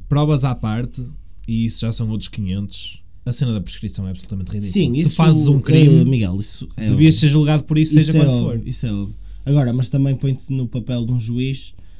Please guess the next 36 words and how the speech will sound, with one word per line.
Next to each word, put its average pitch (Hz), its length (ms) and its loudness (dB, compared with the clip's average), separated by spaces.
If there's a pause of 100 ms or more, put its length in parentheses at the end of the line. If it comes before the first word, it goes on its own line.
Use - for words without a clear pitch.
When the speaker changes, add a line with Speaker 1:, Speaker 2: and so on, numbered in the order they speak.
(300)
Speaker 2:
a 127 140 -2
acusar 123 480 -2
um, 113 480 -2 (1300)
um 95 420 -6
gajo, 139 360 -6
não 127 80 -6
é? 165 120 -8
Tipo, - 280 -12
como 123 200 0
o 123 40 0
Sócrates, 165 540 -4
ainda 143 160 0
por - 80 -10
cima, 147 260 -4
com 135 240 -4
alto 131 260 -4
peso 123 300 -2
político 123 680 -6
e 107 380 -2
social. 117 560 -6 (340)
Speaker 1:
Vou 151 80 -2
ser 170 140 -2
sincero, 135 360 -4
eu 131 80 0
não 135 80 0
me 127 60 0
sinto, 127 240 -2
tipo - 120 -6
Speaker 2:
E 220 300 4
acusá-lo 185 680 2
a, 190 80 2
a, - 20 -6 (560)
com 160 180 4
base 165 560 2
em 170 380 0
suposições. 156 800 -4